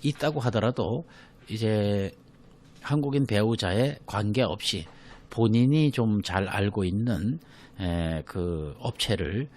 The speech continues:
이용하기를 희망하고 있다. 이렇게 볼 수밖에 없죠. 에, 그렇습니다. 그래서 현지에서도, 에, 제가 알기로는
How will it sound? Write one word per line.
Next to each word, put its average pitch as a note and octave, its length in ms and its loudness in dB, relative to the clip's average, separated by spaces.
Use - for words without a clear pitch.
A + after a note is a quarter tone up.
이용하기를 F#2 680 0
희망하고 C3 800 -4
있다. - 600 -14
이렇게 B2+ 360 -6
볼 F#2 180 -8
수밖에 F#2 480 -8
없죠. A#2 680 -6
에, F2+ 580 -2
그렇습니다. G2 540 0
그래서 B2+ 240 -4
현지에서도, E3 960 0
에, G2+ 260 0
제가 G#2 400 0
알기로는 G2 640 -2